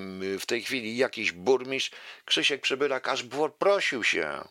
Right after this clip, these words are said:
o spotkanie. Ale kto się będzie spotkał z takimi nieznanymi zupełnie? Jakby Krzysiek Przybylak, jakby Krzysiek Przybylak nazywał się Duda, to natychmiast by poleciał bardzo szybciutko. Laskę zrobił natychmiast, proszę państwa, bo to są tacy ludzie, dlatego ich w tym ruchu nie będzie.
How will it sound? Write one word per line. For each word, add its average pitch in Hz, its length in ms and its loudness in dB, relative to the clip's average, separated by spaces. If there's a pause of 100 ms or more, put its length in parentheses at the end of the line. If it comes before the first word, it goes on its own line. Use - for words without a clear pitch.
o 101 140 2
spotkanie. 82 640 0
Ale 123 120 0
kto 220 200 2
się 233 160 2
będzie 233 280 2
spotkał 127 520 0
z - 60 -8
takimi 85 400 -2
nieznanymi 80 580 0
zupełnie? 58 760 -6 (120)
Jakby 107 200 0
Krzysiek - 320 4
Przybylak, 135 540 0 (460)
jakby 120 280 2
Krzysiek 127 320 2
Przybylak 123 480 2
nazywał 113 440 2
się 98 320 2
Duda, 117 380 4
to 139 140 -4
natychmiast 156 600 0
by 147 100 2
poleciał 170 580 4
bardzo 165 600 2
szybciutko. - 800 0 (800)
Laskę 151 480 2
zrobił 143 420 0
natychmiast, 139 640 -2
proszę - 280 -6
państwa, 71 340 -2
bo 101 100 0
to 113 100 0
są 117 160 0
tacy - 300 0
ludzie, 95 280 0
dlatego 98 440 0
ich - 160 -10
w - 60 -14
tym 107 140 -4
ruchu 90 240 -6
nie 73 140 -10
będzie. - 340 -10